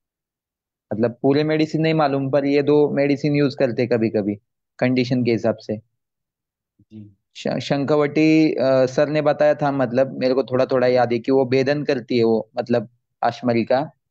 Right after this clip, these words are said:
Speaker 1: और ये गोक्षुरादि, अ, नहीं, सॉरी, गोक्षुरादि नहीं, श्वेत राष्ट्रादि गुगुल क्या करता है, मतलब वो फ्लशिंग जैसा काम करता है, और जो भेदन किया हुआ है वो मतलब, अ, स्टोन को बाहर निकालने के लिए अच्छा रहता है।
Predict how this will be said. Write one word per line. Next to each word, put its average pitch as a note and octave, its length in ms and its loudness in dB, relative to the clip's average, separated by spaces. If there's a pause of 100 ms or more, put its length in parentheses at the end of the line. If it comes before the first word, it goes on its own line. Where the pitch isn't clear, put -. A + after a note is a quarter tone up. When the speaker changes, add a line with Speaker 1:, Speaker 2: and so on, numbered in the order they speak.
(420)
Speaker 1:
और A#2 100 2
ये C#3 320 2
गोक्षुरादि, C#3+ 800 0
अ, B2 340 -2
नहीं, A#2+ 360 0 (440)
सॉरी, A#2+ 300 0
गोक्षुरादि D3+ 560 0
नहीं, D3 280 -6 (400)
श्वेत D3+ 240 2
राष्ट्रादि D3 460 0
गुगुल C#3+ 360 2
क्या D3 140 0
करता C3 280 -2
है, B2+ 60 0
मतलब C3 280 -2
वो D3 360 0 (440)
फ्लशिंग D3+ 380 0
जैसा D#3+ 240 0
काम D3 280 -2
करता A#2+ 260 -2
है, A2 100 2
और B2 180 0
जो C3+ 160 0
भेदन C3+ 400 0
किया C#3+ 200 2
हुआ C#3 240 2
है D3 300 -2 (500)
वो B2 80 -2
मतलब, C3 460 0 (600)
अ, B2 40 2
स्टोन C3+ 360 -2
को D3+ 140 0
बाहर B2+ 280 -2
निकालने C3 520 -4
के C3+ 100 -2
लिए C#3+ 340 0 (460)
अच्छा C3+ 240 -2
रहता B2 280 -2
है। G2+ 140 -2